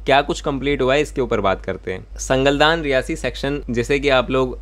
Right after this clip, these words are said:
लंबे समय से सुनते आ रहे हैं, इनॉग्रेट होगा। रेलवे इसके ऊपर कुछ भी क्लैरिफाई नहीं कर रहा है कि कब इनॉग्रेट होगा। तो इस संगलदान रियासी सेक्शन का आप लोगों ने देखा है कि दो बार अब तक सीआरएस इंस्पेक्शन हो चुका है। दोनों बार ही दिनेश चंद्र देसवाल जी ने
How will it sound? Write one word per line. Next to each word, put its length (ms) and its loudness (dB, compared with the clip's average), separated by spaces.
लंबे 340 2
समय 220 -2
से 100 -10
सुनते 300 0
आ 140 6
रहे 140 2
हैं, 60 2
इनॉग्रेट 360 0
होगा। 400 0
रेलवे 400 2
इसके 200 -4
ऊपर 200 -2
कुछ 160 -4
भी 100 -2
क्लैरिफाई 460 -2
नहीं 160 -2
कर 100 0
रहा 100 -2
है 60 0
कि 180 -6
कब 140 2
इनॉग्रेट 460 -2
होगा। 280 -2
तो 360 4
इस 200 2
संगलदान 440 0
रियासी 280 0
सेक्शन 340 -6
का 120 4
आप 140 0
लोगों 180 2
ने 80 2
देखा 280 -2
है 80 0
कि 120 0
दो 240 4
बार 180 4
अब 160 -2
तक 180 -2
सीआरएस 460 2
इंस्पेक्शन 500 -4
हो 140 -6
चुका 260 -4
है। 220 -6
दोनों 340 4
बार 180 2
ही 140 -4
दिनेश 340 -2
चंद्र 160 -2
देसवाल 340 -2
जी 120 -4
ने 160 -4